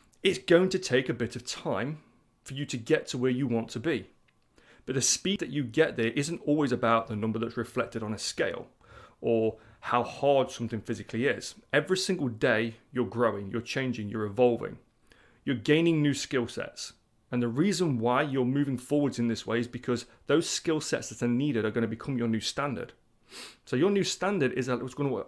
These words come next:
allow you to stay at a consistent level. Now, if you're always on the back foot and you're always looking for that instant result, you know, that click of a finger, it's here, I need it now. You're always going to be searching for something that's never going to show up. Unless you're ordering your result off Amazon Prime and it is gonna turn up the day after,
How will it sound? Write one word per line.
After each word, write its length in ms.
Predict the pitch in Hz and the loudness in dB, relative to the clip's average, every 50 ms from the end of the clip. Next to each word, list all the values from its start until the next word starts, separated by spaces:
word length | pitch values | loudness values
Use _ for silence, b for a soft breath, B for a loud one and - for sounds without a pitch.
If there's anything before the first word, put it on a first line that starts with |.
| - - - | -8 -8 -4
allow 280 | 127 117 117 135 165 170 | 0 2 4 4 4 4
you 140 | 151 123 120 | 2 0 0
to 100 | - 123 | -2 -2
stay 480 | - - - - 165 143 123 107 107 B B B B B B B | -4 -4 -2 0 0 2 0 0 -2 B B B B B B B
at 140 | - - | -10 -8
a 40 | 139 | -8
consistent 640 | - - - - - - - 113 - - - - - | -8 -4 -4 -4 -4 -4 -8 -8 -8 -10 -10 -6 -2
level. 380 | 135 151 - 101 92 95 - - _ _ _ _ _ _ _ _ _ - - - _ - | 0 0 0 0 -2 -6 -10 -16 _ _ _ _ _ _ _ _ _ -20 -20 -18 _ -4
Now, 160 | 147 135 147 | 0 0 0
if 100 | 147 123 | 2 2
you're 120 | 147 156 - | 0 0 2
always 320 | 156 160 180 185 196 170 | 4 2 4 4 4 2
on 100 | 170 160 | 2 2
the 80 | 147 123 | 2 2
back 240 | - 165 156 - | 2 2 2 2
foot 140 | - - 123 | -2 -4 0
and 80 | 127 127 | 2 2
you're 100 | 131 127 | 2 2
always 300 | - 147 160 170 156 139 | 2 2 2 2 2 2
looking 260 | 156 151 - - 127 | 0 -2 -2 -2 -4
for 100 | - 123 | -2 0
that 200 | 110 110 - B B B B B B | -2 -2 -2 B B B B B B
instant 400 | B 196 214 196 - - 196 190 | B 4 4 4 4 4 2 2
result, 380 | 175 160 147 - 151 123 110 110 | 2 2 0 2 2 2 2 2
you 80 | 117 | 0
know, 80 | 120 117 | 0 0
that 160 | 117 - - | 0 -2 0
click 180 | - 220 220 - | 2 2 2 4
of 80 | 214 | 2
a 80 | 202 185 | 0 2
finger, 300 | - - 180 160 139 117 - | 2 2 2 2 2 0 -2
it's 140 | 117 113 - | -4 -8 -4
here, 240 | - 180 170 135 | 0 2 4 4
I 80 | 110 113 | 4 2
need 200 | 131 156 165 151 | 0 0 0 -2
it 80 | - 147 | -2 -2
now. 340 | 156 160 147 104 - - - b b b b b b b b b b b b b b _ _ _ | -4 -4 -4 -6 -6 -10 -14 b b b b b b b b b b b b b b _ _ _
You're 120 | - 165 - | 0 0 4
always 300 | - 190 185 202 196 151 | 6 6 8 8 6 6
going 200 | - 170 170 156 | 6 6 4 4
to 80 | - | 4
be 80 | - 143 | 0 -2
searching 400 | - - - 180 170 - 165 147 | 0 4 4 4 4 4 0 -4
for 80 | - - | -2 -2
something 240 | - 139 123 127 | -2 -2 -2 -2
that's 160 | 131 123 120 127 | -4 -4 -2 -2
never 240 | 131 139 143 135 | 0 0 2 0
going 220 | 123 139 131 127 123 | 2 0 0 0 0
to 60 | 117 | -2
show 240 | - - 135 127 127 | -2 2 2 4 4
up. 120 | 120 - | 2 2
Unless 340 | 139 151 160 175 170 - - | 2 2 2 2 2 4 6
you're 140 | 165 156 180 | 8 8 8
ordering 260 | 175 160 165 156 156 | 8 8 6 6 6
your 100 | 160 151 | 6 4
result 300 | 147 135 127 170 165 - | 4 6 6 6 4 4
off 120 | 131 - | 4 4
Amazon 320 | 160 160 156 135 127 135 123 | 4 4 4 4 0 0 0
Prime 280 | - - 170 175 160 | 2 2 2 4 4
and 80 | 143 139 | 2 2
it 80 | - 170 | 2 2
is 120 | 175 170 | 2 2
gonna 160 | - 175 156 | 4 2 2
turn 240 | 151 - 147 139 131 | 2 2 0 0 0
up 80 | 131 120 | -2 -4
the 40 | |
day 160 | 110 120 139 131 | -2 0 2 4
after, 460 | 160 190 - - - - 123 156 | 4 2 2 0 -2 -2 -2 -2